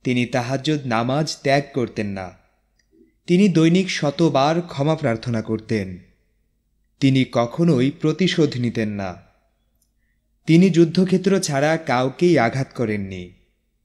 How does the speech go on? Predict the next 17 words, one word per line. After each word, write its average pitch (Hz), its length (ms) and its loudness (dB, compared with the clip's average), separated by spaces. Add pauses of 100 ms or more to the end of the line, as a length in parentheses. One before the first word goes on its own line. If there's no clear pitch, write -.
(640)
তিনি 123 240 2
বিপদে 127 400 -2
পড়লে 135 460 0
তাৎক্ষণিক 170 720 -2
নামাজে 139 480 -2
দাঁড়িয়ে 110 420 -2
পড়তেন। 101 480 -8 (1400)
তিনি 165 220 6
অসুস্থ 180 520 0
হলে 185 320 0
বসে 135 360 -2
নামাজ 117 380 -2
পড়তেন। 101 480 -6 (1300)
তিনি 170 260 4
শিশুদেরকে 180 600 -2
সালাম 139 440 0
দিতেন। 147 460 0